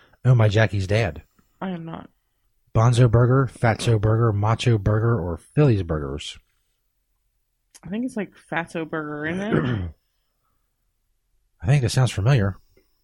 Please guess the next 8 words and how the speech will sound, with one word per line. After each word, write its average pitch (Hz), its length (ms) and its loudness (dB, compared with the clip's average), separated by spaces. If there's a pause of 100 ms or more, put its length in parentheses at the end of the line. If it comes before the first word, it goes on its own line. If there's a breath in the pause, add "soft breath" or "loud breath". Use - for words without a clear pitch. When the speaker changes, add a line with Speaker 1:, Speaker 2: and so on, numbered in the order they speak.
(240)
Speaker 2:
'Cause 170 140 -10
Bonzo 185 540 -4
is 156 100 -8
from 156 260 -12
something 151 340 -16
else, 151 260 -14
I 156 60 -16
think. 151 320 -18